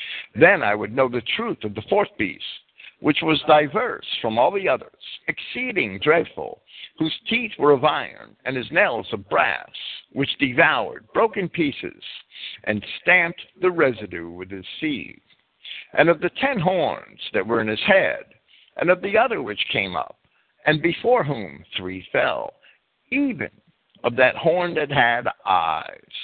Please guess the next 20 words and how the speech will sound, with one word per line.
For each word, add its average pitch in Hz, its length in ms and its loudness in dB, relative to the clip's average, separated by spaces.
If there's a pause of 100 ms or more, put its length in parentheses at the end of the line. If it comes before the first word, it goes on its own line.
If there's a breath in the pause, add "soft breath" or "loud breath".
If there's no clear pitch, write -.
(140)
and 135 100 0
a 143 40 4
mouth 185 440 0 (120)
that 98 100 -4 (200)
spoke 135 400 0 (300 soft breath)
very 120 300 2
great 147 300 -2 (100)
things, 117 280 -6 (640 loud breath)
whose 143 200 2
look 175 540 0
was 120 280 -2
more 127 220 4 (160)
stout 101 400 0 (180)
than 101 120 -2
his 101 140 -6 (140)
fellows. 107 400 4 (1080 loud breath)
I 160 60 6
beheld, 165 840 0
and 135 120 -2
the 135 80 -4